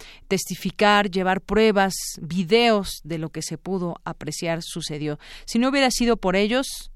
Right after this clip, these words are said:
no, nos hubiéramos quedado quizás solamente con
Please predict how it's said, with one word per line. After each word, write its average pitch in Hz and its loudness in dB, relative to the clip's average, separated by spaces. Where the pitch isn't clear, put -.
no, 185 -2
nos 214 2
hubiéramos 226 0
quedado 202 2
quizás 185 -6
solamente 175 -4
con 175 -6